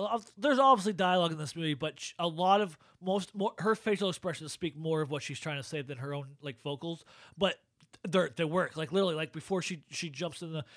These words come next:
in here, they look at each other for a good, probably, like, three, four seconds, and then she's like, "You know what? Fuck you." But she doesn't say that. She says that with her face, and then just goes. And I'm like, "Yeah.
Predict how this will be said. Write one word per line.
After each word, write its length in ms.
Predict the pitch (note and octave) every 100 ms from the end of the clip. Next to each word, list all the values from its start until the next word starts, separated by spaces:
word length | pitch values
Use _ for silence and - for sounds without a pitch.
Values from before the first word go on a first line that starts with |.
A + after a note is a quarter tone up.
| -
in 80 | F3
here, 240 | E3+ D#3+ - - -
they 100 | E3+
look 180 | E3+ F#3+
at 60 |
each 160 | D#3+ -
other 140 | E3
for 220 | B2+ D#3+
a 40 | D3
good, 380 | D#3 C#3+ C3+ -
probably, 320 | C#3 B2+ B2
like, 160 | A2+ - _
three, 320 | - - C#3+ C3
four 220 | D3 C3+
seconds, 380 | - A#2+ A#2+ C3
and 100 | B2
then 80 |
she's 160 | A2+ A#2+
like, 200 | B2+ -
"You 60 | G3
know 60 | C4
what? 120 | -
Fuck 240 | - D4 -
you." 220 | F#4 A#2+ - - -
But 100 | G#3
she 120 | C4
doesn't 240 | C4 C4
say 240 | - D#4 A#3+
that. 100 | C#3
She 140 | F#3+
says 180 | - G#3
that 100 | G#3+
with 100 | G3+
her 80 | A3
face, 340 | - D4 F3+
and 80 | F#3
then 80 | F3
just 220 | F3 C#3+
goes. 280 | G3+ E3 A#2+
And 80 | C3+
I'm 60 |
like, 220 | C3+ A#2+ _ _ A#2+
"Yeah. 220 | G#2+